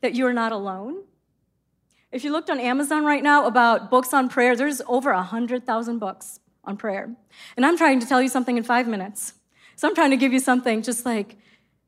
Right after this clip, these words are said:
basic, right? But prayer at its core, what I'm trying to teach my children right now, it is a conversation with God. You can talk to God about anything,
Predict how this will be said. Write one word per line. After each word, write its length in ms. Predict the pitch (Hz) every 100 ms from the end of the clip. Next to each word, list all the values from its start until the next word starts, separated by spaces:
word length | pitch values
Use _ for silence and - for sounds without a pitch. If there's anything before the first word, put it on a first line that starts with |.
| _
basic, 440 | 240 247 247 202 220
right? 320 | 208 262 - _ _ _ _ _ _ _ _ _ - _
But 200 | 254 254
prayer 540 | - - 311 330 349 349
at 200 | 269 277
its 240 | 285 -
core, 600 | - - 277 208 202 262 _ _ _
what 120 | - 277
I'm 80 |
trying 240 | 269 285 285
to 80 | 277
teach 220 | 285 285
my 120 | 262
children 380 | - 302 294 254
right 180 | 220 196
now, 240 | 208 208 - - -
it 120 | 339
is 140 | 240
a 60 | 208
conversation 760 | - 208 196 180 254 269 285
with 140 | 277 269
God. 280 | 214 196 185 _ _ _ _ - _
You 140 | 254 359
can 140 | 269
talk 260 | 240 254 262
to 80 | 254
God 240 | 240 247
about 240 | 208 185 - -
anything, 580 | 302 330 349 349 359